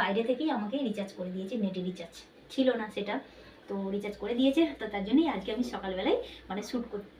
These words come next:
মানে শ্যুট করতে পারছি, আর তোমাদের ভিডিও মানে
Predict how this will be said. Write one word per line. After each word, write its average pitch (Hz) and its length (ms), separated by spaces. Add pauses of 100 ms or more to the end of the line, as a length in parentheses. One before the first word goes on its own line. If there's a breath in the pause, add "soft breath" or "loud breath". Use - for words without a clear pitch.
(140)
মানে 196 120 (100)
শ্যুট 269 240
করতে 202 220 (180)
পারছি, - 360 (140)
আর 190 140
তোমাদের 202 360 (400)
ভিডিও 220 260 (160)
মানে 208 140